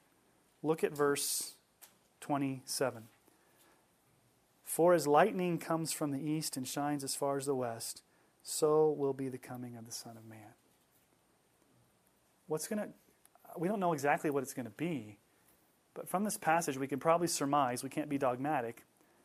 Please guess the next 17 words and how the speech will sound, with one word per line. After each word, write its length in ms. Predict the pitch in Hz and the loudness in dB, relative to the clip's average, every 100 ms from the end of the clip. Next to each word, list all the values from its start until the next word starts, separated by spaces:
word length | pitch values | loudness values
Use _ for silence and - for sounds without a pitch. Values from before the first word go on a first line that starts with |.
| _ _ _ _ - | _ _ _ _ -2
that 320 | 143 135 127 | 2 2 2
there's 160 | 156 170 | 0 -2
gonna 160 | 220 175 | -2 0
be 100 | 160 | 2
a 40 | |
universal 440 | 147 170 160 - | 2 2 0 -2
blackout, 800 | 131 123 139 151 - 104 107 151 - _ _ _ _ _ _ _ _ - | -6 0 0 0 -4 -10 -10 -14 -20 _ _ _ _ _ _ _ _ -10
and 100 | 139 | -4
then 200 | 143 147 | -2 -2
as 160 | 147 131 | -4 -4
lightning 600 | 127 151 190 165 139 127 | 2 2 2 -2 -2 -4
sh-, 180 | - - | -8 -8
lights 360 | 147 143 151 156 | -2 0 0 0
up 160 | 143 | 0
the 80 | 135 | -2
entire 340 | 123 135 139 | -4 0 2
universe, 840 | 135 127 143 165 190 - - - | 0 -2 -4 -4 -4 -4 -6 -8